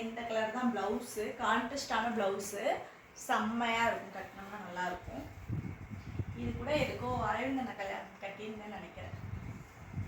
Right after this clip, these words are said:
அரவிந்த் அண்ணா, இது கூட ரெண்டு மூணு டைம் கட்டியிருக்கேன், ஆனா அந்த சாரிலாம் நான் கட்டவே இல்ல. அப்புறம் இது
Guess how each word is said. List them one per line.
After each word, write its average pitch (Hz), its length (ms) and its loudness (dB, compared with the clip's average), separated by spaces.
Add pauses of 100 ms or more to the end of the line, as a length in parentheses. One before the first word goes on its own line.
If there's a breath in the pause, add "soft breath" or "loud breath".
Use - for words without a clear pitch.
(520)
அரவிந்த் 247 320 4
அண்ணா, 220 120 2 (200)
இது - 120 2
கூட 339 160 12 (140)
ரெண்டு - 240 6
மூணு 339 200 0
டைம் 294 220 4
கட்டியிருக்கேன், 254 600 2 (180)
ஆனா 240 140 4 (100)
அந்த 240 140 4 (100)
சாரிலாம் 262 380 4
நான் 226 160 0
கட்டவே 220 460 0 (160)
இல்ல. 175 140 -2 (1700 loud breath)
அப்புறம் 233 380 4 (460)
இது - 140 -10